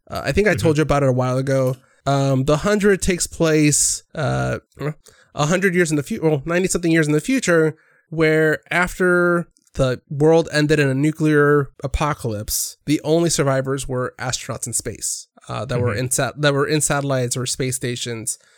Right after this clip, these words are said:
Speaker 1: uh, and with the ground pretty much being destroyed, all the countries and all the, the, the satellites and spa-, and, uh, and s-, s-, stations, uh,
Speaker 2: Yeah.
Speaker 1: work together.
Speaker 2: International Space Center?
Speaker 1: Mm-hmm. Yeah.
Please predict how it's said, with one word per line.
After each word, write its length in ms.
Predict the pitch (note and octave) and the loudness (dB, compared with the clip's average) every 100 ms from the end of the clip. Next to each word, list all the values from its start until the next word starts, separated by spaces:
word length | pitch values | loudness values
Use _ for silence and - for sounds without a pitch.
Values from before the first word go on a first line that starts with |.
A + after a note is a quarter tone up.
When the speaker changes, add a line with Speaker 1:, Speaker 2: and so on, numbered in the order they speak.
| _ _ | _ _
Speaker 1:
uh, 220 | C3 B2 - | -8 -8 -4
and 200 | C3+ C#3+ | -4 -2
with 300 | C#3 C3+ - | -2 -4 -6
the 100 | B2+ | -8
ground 680 | B2+ D3 D3+ D3+ D3+ D3+ C#3 - | -2 0 0 0 0 -2 -4 -4
pretty 180 | E3 | 0
much 140 | C#3+ - | 0 0
being 160 | C#3+ | -2
destroyed, 680 | A#2 - - A3+ E3 D#3+ D#3 _ _ _ _ | -2 -2 2 2 2 0 -2 _ _ _ _
all 480 | D#3+ E3 F3 F3 F3+ | 2 4 6 6 4
the 80 | E3 | 0
countries 1000 | - D#3+ D3 D#3+ D3+ D3 - - - - _ | -2 -2 -2 -2 0 0 -2 -6 -8 -12 _
and 100 | C#3+ | -6
all 160 | A#2+ B2+ | -4 -2
the, 180 | B2+ A#2+ - | -4 -6 -8
the, 120 | C3 | -8
the 160 | A2 A#2 | -6 -4
satellites 500 | - B2+ B2 B2 - | -2 -2 -4 -6 -6
and 140 | A2+ | -8
spa-, 240 | - C3 - | -6 -6 -4
and, 200 | C3 A#2+ | -6 -4
uh, 300 | A#2+ G#2+ F#2+ - _ _ | -4 -6 -8 -12 _ _
and 160 | C3+ B2+ | -6 -4
s-, 180 | - - - | -4 -6 -10
s-, 140 | - - - | -12 -12 -10
stations, 720 | - D#3 C#3+ B2+ A2 B2+ - - - - - | -2 0 0 -2 -4 -4 -6 -12 -20 -20 -8
uh, 320 | C3 B2+ B2 - | -4 -4 -6 -6
Speaker 2:
Yeah. 200 | A#2+ D3+ | -4 2
Speaker 1:
work 260 | D3 D#3+ | 2 2
together. 400 | - E3 D#3 B2+ | 0 0 2 4
Speaker 2:
International 560 | C3 C3 C3 A2+ G#2 G#2 | 4 2 0 -4 -4 -4
Space 400 | - - A2 G2+ | -6 -4 -4 -4
Center? 500 | - - - A2 A#2+ | -10 -12 -6 -4 2
Speaker 1:
Mm-hmm. 340 | D#3 D#3+ D#3 D#3 - - | 4 4 4 2 -2 -2
Yeah. 180 | C#3 | -2